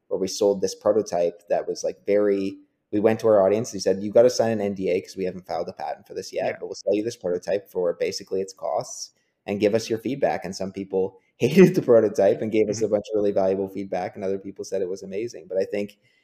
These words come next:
Speaker 1: the faster that you can get to that, like, actual validated
Speaker 2: Mm-hmm.
Speaker 1: feedback,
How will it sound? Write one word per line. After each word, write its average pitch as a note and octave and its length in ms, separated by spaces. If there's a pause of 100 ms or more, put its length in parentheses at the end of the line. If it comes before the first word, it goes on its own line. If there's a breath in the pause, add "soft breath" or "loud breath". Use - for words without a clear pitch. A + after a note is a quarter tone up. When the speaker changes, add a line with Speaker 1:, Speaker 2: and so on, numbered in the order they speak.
(300)
Speaker 1:
the A2 100
faster G#2+ 540
that A#2+ 120
you A2 120
can G#2 180
get F#2 260
to G#2 120
that, E2+ 300
like, D#2+ 240
actual F#2 460
validated F#2 520
Speaker 2:
Mm-hmm. G#2+ 40
Speaker 1:
feedback, G2 320